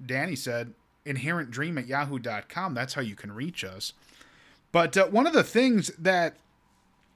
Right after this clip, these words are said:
we've been doing here a couple of times for, uh, two, three times for, for some people is,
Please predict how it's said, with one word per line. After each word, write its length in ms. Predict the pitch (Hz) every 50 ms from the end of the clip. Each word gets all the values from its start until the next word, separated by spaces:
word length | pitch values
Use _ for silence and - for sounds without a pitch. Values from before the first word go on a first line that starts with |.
| _ _ _ _ - -
we've 220 | 147 151 196 220 185
been 140 | 156 131
doing 320 | 107 131 165 220 233 165 117
here 360 | - 107 107 101 101 117 135 135 - _ _ _ _ _ _ _ _ _ _ _ _ _ _ _ _ _ _ _ _ _ _ _ _ - -
a 60 | -
couple 320 | - - 254 247 254 156
of 60 | 113
times 420 | - - 131 123 123 120 120 113 -
for, 340 | - - 123 117 113 113 120 98
uh, 160 | 143 127 113 107 101 -
two, 160 | - 220 208
three 240 | - - 160 214 214
times 340 | - - 117 113 117 113 -
for, 240 | - - 113 110 - -
for 120 | - 120
some 240 | - - 147 190 196
people 440 | - 104 98 - - 98 113 139 - _ _ _ _ _ _ _ _ _ _ _ _ _ _ _ _ - _ _ _ _ _ _ -
is, 480 | 147 151 151 151 147 139 135 - 139